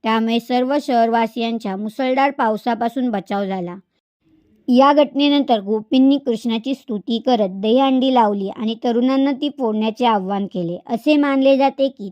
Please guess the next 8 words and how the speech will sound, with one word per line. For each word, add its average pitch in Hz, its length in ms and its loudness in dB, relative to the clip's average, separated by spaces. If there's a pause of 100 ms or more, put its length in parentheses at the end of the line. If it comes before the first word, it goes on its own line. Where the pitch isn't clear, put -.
तेव्हापासून 247 680 -2
ही 269 100 0
परंपरा 214 560 -4
हळूहळू 240 560 0
संपूर्ण 240 460 0
प्रदेशात 208 480 -4 (100)
पसरली 185 500 -6 (440)
आणि 247 200 0